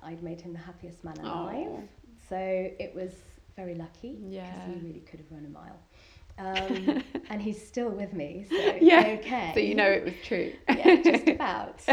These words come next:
Speaker 1: just about. Um, and so that pregnancy I spent, um, on my own, living on my own, 'cause I was in Brighton, he was in London, for six months.
Speaker 2: Mm.
Speaker 1: And then we finally moved in together.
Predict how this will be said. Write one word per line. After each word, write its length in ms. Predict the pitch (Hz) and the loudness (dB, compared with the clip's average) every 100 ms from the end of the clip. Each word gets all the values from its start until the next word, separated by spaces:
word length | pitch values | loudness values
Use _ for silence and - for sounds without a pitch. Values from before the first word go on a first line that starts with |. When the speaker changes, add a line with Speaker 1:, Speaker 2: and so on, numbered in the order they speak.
| 262 - 226 | 0 -2 -4
Speaker 1:
just 260 | 214 - | -10 -12
about. 400 | 214 202 170 170 - - - | -10 -8 -6 -8 -12 -18 -14
Um, 600 | 220 226 220 226 226 226 - _ | -10 -6 -6 -8 -12 -16 -20 _
and 440 | 247 240 240 233 233 | -6 -6 -6 -8 -10
so 220 | - 247 | -10 -8
that 240 | 269 269 - | -6 -8 -8
pregnancy 800 | 240 226 214 - - 214 202 202 | -10 -10 -12 -14 -14 -12 -12 -14
I 100 | 196 | -16
spent, 440 | 185 - 208 190 - _ _ | -16 -14 -12 -12 -14 _ _
um, 420 | 185 180 175 175 - | -14 -12 -12 -14 -14
on 240 | 190 185 | -12 -10
my 220 | 180 180 - - | -10 -10 -14 -14
own, 320 | 196 226 247 | -12 -10 -10
living 220 | 226 226 | -10 -12
on 100 | 202 | -10
my 160 | 190 190 | -12 -12
own, 280 | 190 190 190 | -12 -12 -12
'cause 160 | 190 175 | -14 -14
I 80 | 170 | -14
was 160 | 170 | -12
in 80 | 170 | -14
Brighton, 420 | 170 170 170 165 | -12 -14 -14 -16
he 80 | 165 | -16
was 140 | 170 165 | -16 -14
in 120 | 165 | -14
London, 600 | 170 170 170 170 170 180 _ _ | -12 -12 -12 -14 -14 -16 _ _
for 60 | 190 | -20
six 340 | - - _ | -20 -20 _
months. 320 | 190 190 - - - - | -16 -14 -16 -20 -20 -20
Speaker 2:
Mm. 420 | 190 190 185 180 185 | -14 -12 -12 -12 -12
Speaker 1:
And 40 | |
then 100 | 185 | -12
we 80 | 180 | -14
finally 340 | 175 180 175 175 | -16 -16 -14 -14
moved 300 | 180 170 180 | -16 -14 -12
in 140 | 175 | -12
together. 420 | - 175 170 170 | -14 -18 -16 -16